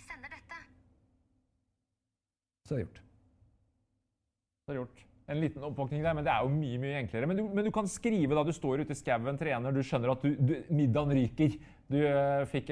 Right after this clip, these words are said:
Speaker 3: krampe i låret, du. <laughs>
Speaker 2: Ja.
Speaker 3: Hvordan er det å skulle skrive
Speaker 2: Ja,
Speaker 3: på
Speaker 2: hvis jeg
Speaker 3: denne
Speaker 2: skal
Speaker 3: her, da?
Speaker 2: skrive,
Speaker 3: Hvis du
Speaker 2: for det
Speaker 3: skal
Speaker 2: går jo
Speaker 3: skrive på
Speaker 2: an å
Speaker 3: norsk.
Speaker 2: skrive her også. Og da kan jeg, eh, f-, først dreie masse på dette hjulet da. Sånn. Der.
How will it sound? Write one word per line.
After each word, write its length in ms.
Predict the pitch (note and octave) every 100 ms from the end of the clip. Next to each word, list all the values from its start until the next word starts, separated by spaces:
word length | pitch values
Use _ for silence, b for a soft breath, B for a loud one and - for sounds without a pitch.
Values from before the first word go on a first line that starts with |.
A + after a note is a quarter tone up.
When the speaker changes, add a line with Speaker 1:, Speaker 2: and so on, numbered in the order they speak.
| C#3
Speaker 3:
krampe 320 | D#3+ A2 C#3+
i 40 | C3+
låret, 260 | A#2+ B2+
du. 300 | C#3 A2+ F3+ A#2+
<laughs> 260 | - - E3+
Speaker 2:
Ja. 140 | C3
Speaker 3:
Hvordan 320 | C#3+ E3 F3 F#3+
er 100 | E3+
det 80 | D#3 C#3
å 60 | -
skulle 160 | D#3+
skrive 400 | - F3 B2 G2+
Speaker 2:
Ja, 140 | E3 F#3
Speaker 3:
på 20 |
Speaker 2:
hvis 80 | F3
jeg 80 |
Speaker 3:
denne 0 |
Speaker 2:
skal 80 | F#3
Speaker 3:
her, 0 |
da? 60 | F3+
Speaker 2:
skrive, 180 | G3+ C3+
Speaker 3:
Hvis 0 |
du 60 |
Speaker 2:
for 20 |
det 80 | E3
Speaker 3:
skal 80 | D#3+
Speaker 2:
går 80 | D3+
jo 0 |
Speaker 3:
skrive 80 | A3
på 80 |
Speaker 2:
an 80 | D#3+
å 60 | F3
Speaker 3:
norsk. 80 | -
Speaker 2:
skrive 320 | F#3+ F3 D3 D#3
her 100 | C#3
også. 160 | F#3+ A3+ A#2 - - _ _ _ _ -
Og 80 | B2+
da 40 | B2+
kan 100 | C3+
jeg, 160 | D3 C#3+ B B B B - C#3+
eh, 640 | D3 D3 D3 D3 D3 - -
f-, 160 | A2+ D3 C3
først 240 | D3+ C#3+ D3
dreie 260 | C#3+ B2
masse 240 | C3+ B2 A2+
på 160 | B2+ B2
dette 160 | A#2 A#2+
hjulet 300 | A2+ A2+ E3+
da. 80 | B3+ A#3 - - - -
Sånn. 480 | B2 C#3+ F#3+ D#4 - _ - -
Der. 240 | A#2 C3+